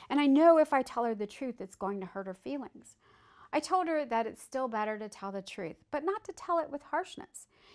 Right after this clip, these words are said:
If you know the truth is going to hurt someone, then tell it with love and tenderness. Be delicate and try to give them understanding of the truth. Be encouraging and show them a way the situation can be better.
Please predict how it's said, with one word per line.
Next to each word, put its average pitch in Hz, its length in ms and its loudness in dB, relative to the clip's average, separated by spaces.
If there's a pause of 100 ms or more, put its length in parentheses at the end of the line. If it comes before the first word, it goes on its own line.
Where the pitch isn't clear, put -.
(120)
If 262 100 -8
you 302 80 4
know 320 180 4
the 359 120 -6
truth 285 320 -10
is 247 100 -16
going 233 220 -2
to 214 80 -10
hurt 196 260 -6
someone, 196 360 -8 (360)
then 240 160 -8
tell 277 320 -8
it 262 100 -8
with 233 220 -14
love 208 540 -4
and 190 120 -8
tenderness. 180 680 -14 (400)
Be 226 240 -12
delicate 247 640 -6 (320)
and 202 100 -10
try 262 220 -10
to 262 80 -6
give 226 240 -8
them 214 200 -10
understanding 208 680 -10
of 175 80 -14
the 175 80 -14
truth. - 420 -20 (300)
Be 285 100 -4
encouraging 254 880 -4
and 190 100 -4
show 262 240 -6
them 247 200 -6
a 220 40 -6
way 226 380 -4 (240)
the 262 80 -8
situation 269 640 -6
can 247 220 -10
be 233 80 -6
better. 247 480 -8